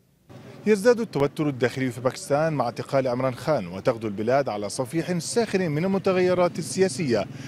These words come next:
التي لطالما حاول الجيش أن ينأى بنفسه عنها ليعود مجددا إلى لب الأحداث السياسية الداخلية. بكر يونس، إسلام أباد،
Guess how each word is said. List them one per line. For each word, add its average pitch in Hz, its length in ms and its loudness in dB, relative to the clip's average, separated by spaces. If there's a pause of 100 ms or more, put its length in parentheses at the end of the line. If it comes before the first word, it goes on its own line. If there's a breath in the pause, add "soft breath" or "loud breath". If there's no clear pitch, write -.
(140 loud breath)
التي 226 260 2
لطالما 202 500 2
حاول 165 340 2
الجيش 165 360 0
أن 110 320 -2
ينأى 135 300 -2
بنفسه 147 460 0
عنها 143 380 0 (320 loud breath)
ليعود 117 480 4
مجددا 131 640 4 (260)
إلى 175 220 4
لب 196 220 2
الأحداث 151 540 2
السياسية 120 720 0
الداخلية. 104 760 0 (920)
بكر 123 220 0
يونس، 123 240 0
إسلام 214 260 0
أباد، 117 380 4